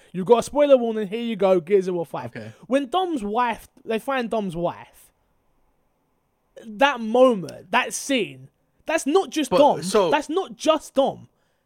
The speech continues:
Speaker 1: He needs someone to play off of for that scene. And those moments. He needs Marcus there.
Speaker 2: But does
Speaker 1: Yes.
Speaker 2: that make Marcus a better character?
Speaker 1: I don't, I never said he was better than Dom. I just said he is a good character.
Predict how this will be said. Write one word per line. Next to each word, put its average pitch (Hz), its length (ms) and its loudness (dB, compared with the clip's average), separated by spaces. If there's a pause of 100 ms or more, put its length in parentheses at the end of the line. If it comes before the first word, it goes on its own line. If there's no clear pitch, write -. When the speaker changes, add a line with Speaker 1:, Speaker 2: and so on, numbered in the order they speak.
(140)
Speaker 1:
He 294 180 -4
needs 302 360 2
someone 277 260 2
to 262 120 2
play 254 240 0
off 262 200 4
of 190 80 -10
for 185 120 -6
that 196 280 -4
scene. 123 480 -12 (1120)
And 226 160 0
those 233 200 6
moments. 196 840 0 (120)
He 269 200 -2
needs 302 380 2
Marcus 254 580 0
there. 120 320 -16 (2250)
Speaker 2:
But 165 80 -4
does 220 80 2
Speaker 1:
Yes. 330 120 6
Speaker 2:
that 175 60 2
make 202 180 2
Marcus 185 320 -2
a 185 60 -6
better 160 200 0
character? 143 580 -4 (180)
Speaker 1:
I 277 60 -4
don't, 320 220 -4
I 208 80 -4
never 277 180 -2
said 277 120 -6
he 240 60 -4
was 202 140 -4
better 202 300 -2
than 156 120 -10
Dom. 165 380 -4 (100)
I 208 80 0
just 220 180 -6
said 240 80 -8
he 202 220 -6
is 208 80 -6
a 196 60 -4
good 220 360 -6
character. 143 540 -16